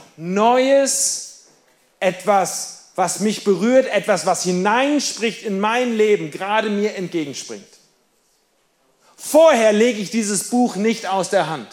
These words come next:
in meiner persönlichen Andacht. Und mein Tipp ist für euch, dass ihr, und manchmal sind das im Grunde zwei, drei Verse, oder ma-, manchmal ist es eine Seite, manchmal sind's drei Seiten, manchmal sind's zehn Seiten.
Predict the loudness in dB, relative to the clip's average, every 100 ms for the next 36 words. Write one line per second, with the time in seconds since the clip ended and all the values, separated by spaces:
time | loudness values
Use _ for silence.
0 | -20 _ _ _ _ _ _ _ _ _
1 | _ -6 -2 0 0 -2 -2 -2 -2 -6
2 | -8 -8 -12 -16 -20 _ _ _ _ _
3 | _ _ _ _ _ _ _ -2 0 0
4 | -2 0 0 0 -8 0 0 0 -4 -6
5 | -2 -2 2 0 0 -4 -10 -16 -20 _
6 | _ _ _ -4 -2 -2 -2 2 4 2
7 | 0 -10 -12 -2 0 2 2 2 2 2
8 | 2 -2 -2 -4 -2 0 0 2 2 2
9 | 0 0 0 0 0 0 -2 -4 -6 -6
10 | -4 -4 -2 -2 -2 -4 0 2 2 0
11 | -4 -4 -6 -8 -8 -4 -2 0 0 -2
12 | -4 -6 -6 -6 -4 -2 -2 0 0 0
13 | 0 -10